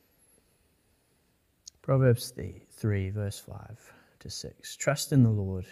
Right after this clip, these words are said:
with all your heart and lean not on your own understanding. In all your ways submit to him, and he will make your path straight." This is the word of the Lord.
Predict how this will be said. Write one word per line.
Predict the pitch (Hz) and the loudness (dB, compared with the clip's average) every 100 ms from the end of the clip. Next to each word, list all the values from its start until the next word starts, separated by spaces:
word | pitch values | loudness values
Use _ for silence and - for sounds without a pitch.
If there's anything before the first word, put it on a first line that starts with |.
| - _ _ | -20 _ _
with | 90 107 | -10 -4
all | 113 | -4
your | 113 | -4
heart | 92 92 92 - - _ _ _ _ _ | -6 -12 -18 -20 -20 _ _ _ _ _
and | 107 107 | -8 -4
lean | 120 123 | 2 2
not | 117 - | 2 -2
on | 98 101 | -8 -6
your | 98 | -6
own | 98 98 | -6 -6
understanding. | 92 92 95 - 92 92 104 113 _ _ _ _ _ _ _ - | -8 -10 -14 -18 -20 -20 -20 -20 _ _ _ _ _ _ _ -10
In | 95 | -8
all | - 127 139 135 | -4 0 2 2
your | 107 | 0
ways | 98 101 101 101 - - | -4 -10 -12 -14 -18 -16
submit | - - 110 107 - | -12 -8 -6 -6 -10
to | 107 | -16
him, | - 98 104 _ _ _ _ _ _ _ - | -14 -16 -16 _ _ _ _ _ _ _ -4
and | 107 | -2
he | 120 123 | 2 4
will | 113 107 | 4 0
make | 107 104 - | -4 -8 -10
your | 104 | -14
path | - 104 113 | -14 -16 -16
straight." | - - 113 110 _ _ _ _ _ _ _ _ _ _ _ _ _ _ _ _ _ _ _ _ _ _ _ _ - | -20 -18 -20 -20 _ _ _ _ _ _ _ _ _ _ _ _ _ _ _ _ _ _ _ _ _ _ _ _ -8
This | 139 143 | -6 -6
is | 131 | -8
the | 120 | -8
word | 123 127 120 | -8 -6 -6
of | 107 | -8
the | 104 | -10
Lord. | 101 95 85 | -10 -12 -16